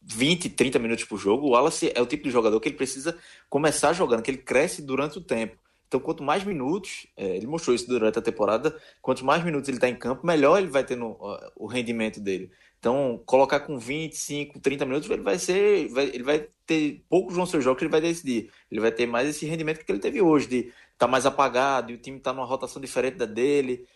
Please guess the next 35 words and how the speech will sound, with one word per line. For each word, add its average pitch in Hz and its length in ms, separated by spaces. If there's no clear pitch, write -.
E 113 140
ele 147 80
é 175 40
um - 20
jogador 156 220
que 151 80
precisa 160 400
ter 180 140
sequência. 92 840
Então, 113 680
se - 480
era, 127 200
era 143 180
melhor, 143 460
na 117 140
minha 120 140
opinião, 113 280
pelo 117 140
menos, 135 220
ter 156 320
colocado 123 400
o 123 60
Gélio 139 320
de 147 80
frente 165 360
pra 165 160
ele 170 120
já 160 160
tá 156 180
num 180 120
ritmo 165 320
melhor 143 280
contra 127 220
o - 20
Ceará. 113 520